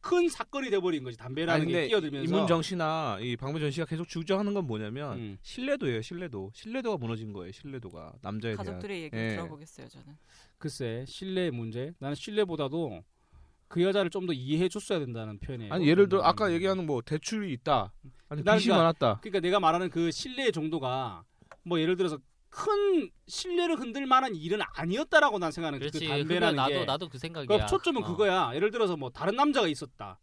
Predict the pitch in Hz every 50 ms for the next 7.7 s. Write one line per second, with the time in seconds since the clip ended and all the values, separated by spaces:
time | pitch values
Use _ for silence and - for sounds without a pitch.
0 | _ - 120 131 151 - - 226 214 208 196 185 151 117 107 - - - 311 330
1 | 311 269 196 131 131 156 170 160 - - 107 87 - _ _ _ _ _ _ _
2 | - 269 285 226 233 254 214 190 196 196 175 151 151 175 185 196 196 185 156 147
3 | 127 123 120 131 127 143 165 185 233 220 160 170 165 175 175 180 185 208 220 294
4 | 330 302 - - - - 262 233 - - 208 208 220 214 240 226 220 180 175 175
5 | 170 147 123 - _ _ _ _ - 185 226 262 254 214 175 143 127 - 139 156
6 | 165 170 180 185 190 185 170 - - 180 175 - 180 165 165 160 160 151 156 170
7 | 165 147 131 127 123 131 185 170 156 131 127 123 110